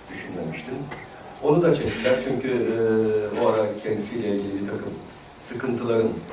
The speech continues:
prosedür sıkıntılarının, yasal sıkıntıların ortaya çıktığı da fark edilince ileride seçim kurulunun ona dönük alabileceği bir olumsuz karardan ötürü onun da adaylığını geriye çekerek yerine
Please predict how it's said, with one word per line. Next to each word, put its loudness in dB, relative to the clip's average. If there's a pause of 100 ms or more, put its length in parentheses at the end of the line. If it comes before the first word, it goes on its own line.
(540)
prosedür 0
sıkıntılarının, -4
yasal 2
sıkıntıların -4
ortaya 0
çıktığı -4
da 2
fark 0
edilince -4 (480)
ileride 2
seçim -2
kurulunun -2 (140)
ona 4
dönük 2
alabileceği 0
bir 0
olumsuz -4
karardan 2
ötürü -2 (540)
onun 4
da 6
adaylığını 0
geriye -2
çekerek -2
yerine 0